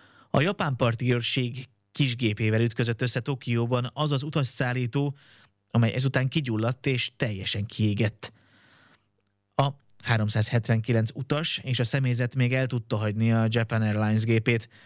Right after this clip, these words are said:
A kisgép utasai azonban meghaltak, csak a pilóta menekült meg. A parti őrség repülője a földrengés sújtotta térségbe indult volna.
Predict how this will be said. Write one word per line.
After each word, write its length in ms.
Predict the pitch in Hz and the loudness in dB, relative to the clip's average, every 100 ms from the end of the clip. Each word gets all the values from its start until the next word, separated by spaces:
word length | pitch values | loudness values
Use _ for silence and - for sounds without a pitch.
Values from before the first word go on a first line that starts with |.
| - - | -14 -2
A 160 | 117 | -2
kisgép 420 | 131 156 135 127 | 0 -2 0 -2
utasai 460 | 139 131 120 123 123 | -2 -2 -2 -2 -2
azonban 320 | 120 117 120 | -2 -2 0
meghaltak, 640 | 127 120 131 113 113 113 - - - _ _ | 0 0 0 -2 -2 -6 -10 -20 -20 _ _
csak 160 | - 117 | -6 -2
a 60 | 113 | -2
pilóta 460 | 127 120 104 101 | 0 0 0 -2
menekült 460 | 98 87 - 82 - | -4 -4 -2 -2 2
meg. 260 | 110 - - _ _ _ - | 0 0 -10 _ _ _ 0
A 100 | 135 | 0
parti 360 | 147 127 131 | 0 -2 -2
őrség 280 | 120 - 117 | -2 0 0
repülője 520 | 123 120 120 120 120 | 0 0 0 0 0
a 40 | 110 | -2
földrengés 640 | 131 127 117 110 107 107 | -2 0 0 -2 -2 -2
sújtotta 420 | 110 107 104 104 | 0 -2 -2 -2
térségbe 460 | 104 101 - 104 101 | 0 0 0 0 0
indult 340 | 95 90 107 | 0 -2 -2
volna. 340 | 82 - - | -2 -4 -6